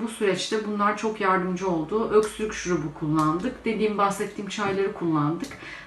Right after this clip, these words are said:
Ee, her gün binlik C vitamini mutlaka kullandık. Onun çok önemli olduğunu düşünüyorum. Ee, onun dışında da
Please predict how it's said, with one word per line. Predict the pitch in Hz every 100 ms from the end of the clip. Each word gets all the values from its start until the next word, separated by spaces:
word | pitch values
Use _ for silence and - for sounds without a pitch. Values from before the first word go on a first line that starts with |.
| - 185
Ee, | 190
her | 220 247 240
gün | 233 226
binlik | 220 226
C | - 220 214
vitamini | 214 208
mutlaka | 214 208 196 185 175 175
kullandık. | - 165 165 160 156 - - -
Onun | 180 175
çok | 185 185
önemli | 175 170 170
olduğunu | 160 165 156
düşünüyorum. | 147 156 151 151 233 277 - - - - - - - -
Ee, | 185 185 180 180 180 180 - - - -
onun | 214 240 220
dışında | - 196 190 202
da | 254